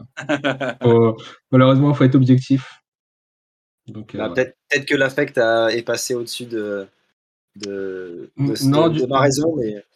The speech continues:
Speaker 3: mais,
Speaker 2: Ouais, je
Speaker 3: mais
Speaker 2: pense.
Speaker 3: ouais, euh, j'ai, tu vois, quand je dis Jason Kidd n'a rien gagné, je parle dans son prime, évidemment, hein. Je viens, je
Speaker 2: Oui.
Speaker 3: viens de réaliser que j'ai
Speaker 1: Ouais,
Speaker 3: dit ça,
Speaker 1: ouais.
Speaker 3: et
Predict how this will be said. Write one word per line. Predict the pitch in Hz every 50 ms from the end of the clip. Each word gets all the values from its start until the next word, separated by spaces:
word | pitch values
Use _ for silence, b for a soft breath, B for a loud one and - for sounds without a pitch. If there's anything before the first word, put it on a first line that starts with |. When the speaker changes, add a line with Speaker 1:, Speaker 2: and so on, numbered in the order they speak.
| _ _ _ _ _ _ _
Speaker 3:
mais, | 120 117 117 117 117 113
Speaker 2:
Ouais, | 113 131 123 117
je | 117
Speaker 3:
mais | 123 131
Speaker 2:
pense. | 147 170 190
Speaker 3:
ouais, | 170
euh, | 151 131 120 113 _ _ _ _ _ _ _ _
j'ai, | 113 120 131 127
tu | - 175
vois, | 175 170 147
quand | - 147 139
je | 135
dis | 135 139 131
Jason | 135 135 143 139 135
Kidd | - 147
n'a | 143 143
rien | 139 139
gagné, | 143 139 160 170
je | - -
parle | 127 117
dans | 113 110
son | - - 123
prime, | - 139 127 120
évidemment, | 113 110 107 110 113 104 98 101
hein. | - _ _ -
Je | 104 104 110
viens, | 101 101 101
je | 98
Speaker 2:
Oui. | 117 123
Speaker 3:
viens | 127 117
de | 104 101
réaliser | 107 110 110 - 117 120 131
que | 123 - 117
j'ai | 139 139
Speaker 1:
Ouais, | 143
Speaker 3:
dit | 135
ça, | 131 127 127 131 117
Speaker 1:
ouais. | 107
Speaker 3:
et | 101